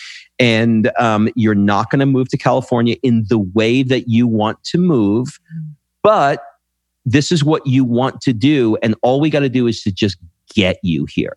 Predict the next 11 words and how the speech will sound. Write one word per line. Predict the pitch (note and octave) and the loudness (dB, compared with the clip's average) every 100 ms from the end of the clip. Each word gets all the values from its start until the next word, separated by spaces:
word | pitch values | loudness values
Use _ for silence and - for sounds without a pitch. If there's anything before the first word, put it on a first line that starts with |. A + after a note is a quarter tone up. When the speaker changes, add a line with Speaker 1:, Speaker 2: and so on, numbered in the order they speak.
| - | -10
Speaker 2:
Mm-hmm. | F3+ E3+ D#3+ D#3+ D3+ | -6 -4 -4 -6 -4
Speaker 1:
And | B2 A#2+ | -2 -2
so, | - D3 D3 D3 - | 0 0 0 -2 -4
you | E3 | -2
know, | G3 F3+ | 0 2
right | C3+ C3 F3 | 2 0 0
now, | F3 G#3+ A#3+ F3 D#3 D3+ | 0 0 0 -2 -2 -2
because | B2+ A#2+ | 0 0
we're | B2 | 0
moving, | A#2+ A#2+ B2 D3 D3+ D#3 - - | 2 2 0 0 0 0 -2 -2
uh, | A#2 A#2 | 0 0